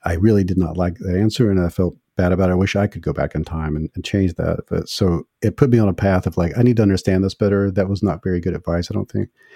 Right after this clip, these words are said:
And I used to look at human reasoning as very flawed and irrational. And thanks to this work, I see it more as biased and lazy.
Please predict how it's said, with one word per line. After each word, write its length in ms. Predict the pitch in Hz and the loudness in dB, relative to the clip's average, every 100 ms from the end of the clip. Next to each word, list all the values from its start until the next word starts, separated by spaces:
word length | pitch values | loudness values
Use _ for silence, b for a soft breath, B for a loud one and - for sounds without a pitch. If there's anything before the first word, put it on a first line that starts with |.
| b b b b b b _ - | b b b b b b _ -2
And 540 | 123 107 101 98 95 - _ _ _ - | 2 4 6 6 4 0 _ _ _ -2
I 80 | 110 | 2
used 220 | 113 120 | 4 4
to 60 | 127 | 4
look 160 | 113 | 2
at 80 | 104 | 2
human 160 | 104 98 | 4 4
reasoning 240 | 98 95 | 4 2
as 80 | 85 | 0
very 220 | 90 101 | 2 0
flawed 360 | 120 95 87 101 | 2 0 0 0
and 80 | 104 | -2
irrational. 640 | 87 90 - 98 90 - - | -4 -4 -6 -4 -4 -6 -4
And 180 | 87 | -4
thanks 220 | - 92 - | 0 -2 -2
to 60 | |
this 200 | 87 80 | -4 -2
work, 180 | 92 87 | -2 -2
I 40 | 80 | -2
see 180 | - | -2
it 80 | 87 | -2
more 160 | 90 85 | 0 0
as 100 | 82 | -2
biased 440 | - 82 90 - | -2 -2 -2 -2
and 120 | 92 | -4
lazy. 460 | 82 87 85 87 82 | 0 -2 0 -2 -4